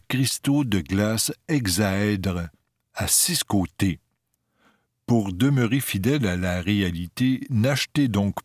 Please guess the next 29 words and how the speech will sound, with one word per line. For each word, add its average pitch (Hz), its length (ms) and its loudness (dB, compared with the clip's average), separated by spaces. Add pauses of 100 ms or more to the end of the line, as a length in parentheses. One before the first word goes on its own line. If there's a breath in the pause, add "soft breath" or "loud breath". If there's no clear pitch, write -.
pas 127 180 0
de 87 140 -4
décorations 101 720 0
et 101 120 2
d'ornements 110 600 2
qui - 160 -2
présentent 120 580 0
des 92 180 0
flocons 117 600 0
à 113 140 0
cinq 123 440 0 (160)
ou 123 260 4
à 110 100 2
huit 107 360 0
rayons. 90 480 0 (1040 soft breath)
Troisième 120 480 0
vérité. 82 560 -6 (640 soft breath)
La 107 240 2
neige 120 480 0
bannie 127 560 0
par 95 220 -4
décret. 90 560 -2 (1040 soft breath)
L'hiver 113 580 0
a 101 140 -2
été 104 300 0
particulièrement 101 1080 -2
rude 110 360 0
à 85 80 -4
Syracuse, 107 840 0